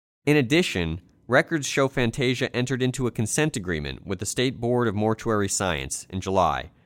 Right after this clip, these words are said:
surrendering his funeral director's license and agreeing to pay more than seventy thousand dollars to resolve allegations his company misused funds from customers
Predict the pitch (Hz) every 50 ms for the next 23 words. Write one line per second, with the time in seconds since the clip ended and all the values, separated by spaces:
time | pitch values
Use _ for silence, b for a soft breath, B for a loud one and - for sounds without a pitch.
0 | b b b b - - 113 104 117 120 117 104 90 82 78 78 78 - - 107
1 | 104 95 90 85 78 73 76 78 - - 78 76 - 78 76 73 - - 76 76
2 | 73 - - _ - 101 98 92 107 113 113 113 107 95 - - 101 101 101 101
3 | 98 98 95 87 87 85 - - - - 107 110 120 123 123 127 127 - 107 98
4 | 98 98 98 101 95 92 90 82 76 69 60 65 73 - - - 87 82 85 -
5 | 90 85 82 82 82 87 87 90 87 85 82 78 - 78 73 76 76 - - -
6 | 82 78 - 78 76 76 80 87 - - - 90 90 87 - - - - 80 69
7 | 62 62 - - - - 82 76 - - 90 - - - 69 55 62 - -